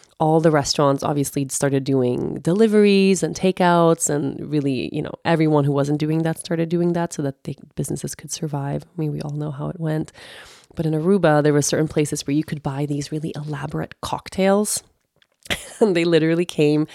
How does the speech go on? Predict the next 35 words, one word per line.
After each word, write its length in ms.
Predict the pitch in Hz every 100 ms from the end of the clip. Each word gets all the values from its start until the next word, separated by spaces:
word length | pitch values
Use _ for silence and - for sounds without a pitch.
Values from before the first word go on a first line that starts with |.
| - - - _
in 200 | 170 160
vacuum 560 | 139 147 139 - 170 165
sealed 480 | - 165 156 156
bags 640 | 139 143 - - - - -
with, 120 | 143
like, 240 | 139 131 151
really 180 | 143
cute 320 | 147 - 160 -
little 220 | 156 151
garnishes 880 | 147 139 147 135 - 143 143 143 160
and 120 | 156
dried 460 | 165 151 156 151 - - - - _
fruits 600 | _ - 190 185 180 -
and 100 | 170 -
herbs. 560 | 160 156 156 156 151 156
And 120 | 151
then 80 | 151
you 100 | 156
had 120 | 147
to 80 | 147
become 260 | 151 147
a 40 | 143
little 240 | 143 143
mixologist 680 | 147 - - 135 143 147 -
at 80 | -
home 300 | - - 147
and 80 |
you 60 | 147
could 160 | - 156
make 180 | 147
them 140 | - -
at 80 | 143
home. 180 | 143
And 100 | 170
I, 120 | 160